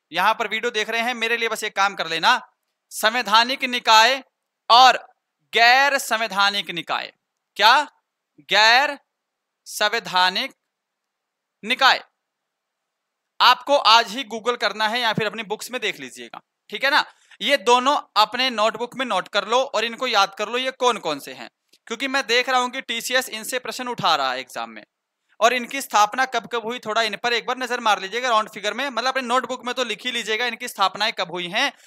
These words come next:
क्योंकि अंतर्राज्यीय परिषद की स्थापना, निर्वाचन आयोग की स्थापना, ये प्रश्न बनते हैं सर, है ना, इनका आप लिख लीजिएगा। संवैधानिक निकाय कौन से हैं, गैर संवैधानिक निकाय कौन से हैं,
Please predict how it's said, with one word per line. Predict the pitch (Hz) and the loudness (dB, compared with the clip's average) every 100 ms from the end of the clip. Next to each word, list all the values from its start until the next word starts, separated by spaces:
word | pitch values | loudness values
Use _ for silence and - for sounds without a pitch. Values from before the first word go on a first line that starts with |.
| - _ | -20 _
क्योंकि | 220 220 285 - _ _ | -6 -2 -2 -4 _ _
अंतर्राज्यीय | 202 214 254 240 214 247 | -2 0 2 2 2 -2
परिषद | 240 226 233 | -4 -4 -6
की | 233 | -8
स्थापना, | 226 220 214 226 226 | 0 2 2 0 -2
निर्वाचन | 220 214 208 226 | 0 0 0 0
आयोग | 214 208 | -2 -4
की | 220 | -6
स्थापना, | - 196 220 | -2 -2 0
ये | 233 240 | -4 -4
प्रश्न | 226 254 247 | -6 -6 -6
बनते | 226 190 202 | -8 -4 -4
हैं | 156 | -4
सर, | 135 117 _ _ _ _ _ | -8 -14 _ _ _ _ _
है | 185 | -4
ना, | 254 269 _ _ | -4 -4 _ _
इनका | 214 233 254 | -6 -2 4
आप | 262 - 202 214 | 4 4 2 0
लिख | 202 226 | -2 -8
लीजिएगा। | 247 240 247 254 247 _ _ | -6 -4 0 0 -2 _ _
संवैधानिक | - 208 214 196 202 226 240 | -6 -4 -2 0 -2 -2 -6
निकाय | 233 233 240 | -2 0 0
कौन | 226 220 | -4 -6
से | 214 233 | -6 -6
हैं, | 226 233 | -4 -4
गैर | 185 202 | -2 -2
संवैधानिक | 202 220 202 208 214 | -4 -8 -6 -6 -6
निकाय | 214 208 214 | -6 -2 -2
कौन | 214 202 202 | -4 -8 -6
से | 214 | -6
हैं, | 202 240 | 0 0